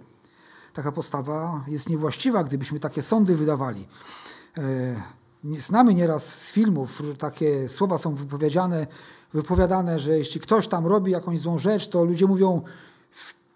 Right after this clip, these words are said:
w ogniu się będziesz smażył, w piekle zginiesz”. E, takie takie sądy, których nigdy człowiek nie powinien się odważyć wypowiedzieć. Nawet Michał Arni-, Archanioł, rozpie-, e,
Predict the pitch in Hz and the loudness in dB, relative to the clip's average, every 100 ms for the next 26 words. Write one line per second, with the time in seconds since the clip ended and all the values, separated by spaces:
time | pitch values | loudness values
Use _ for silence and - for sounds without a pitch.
0 | _ 160 - 254 233 233 226 202 190 185 | _ -6 4 4 6 4 4 0 0 -2
1 | - 190 196 156 165 135 - - 277 269 | -2 -2 -2 0 0 -2 -8 -2 0 0
2 | 285 220 156 208 202 175 143 - - - | 4 2 2 0 0 0 -4 -12 -20 -20
3 | _ _ 170 165 - 196 190 - 196 180 | _ _ -4 -4 -4 -4 -2 -2 0 2
4 | 175 170 160 - - _ - 170 160 - | 2 2 0 -8 -20 _ -8 -4 -4 0
5 | 226 190 156 151 - 170 143 190 247 165 | 0 0 -2 -6 -4 -4 -2 0 0 0
6 | 131 147 139 - 208 156 139 - 160 180 | -4 -6 -6 -2 -2 -2 -6 -6 -6 -4
7 | 175 175 139 180 175 147 165 175 160 147 | -2 -4 -2 -2 0 -2 -2 0 0 0
8 | 170 175 - - - - 160 170 170 226 | -2 -6 -14 -20 -20 -6 -2 0 4 4
9 | 254 170 160 170 160 196 170 160 - 208 | 4 0 -2 -2 0 0 0 -4 -2 -2
10 | 139 135 185 - - - 143 - 180 170 | 0 0 -2 -4 -16 -8 -8 -2 -2 0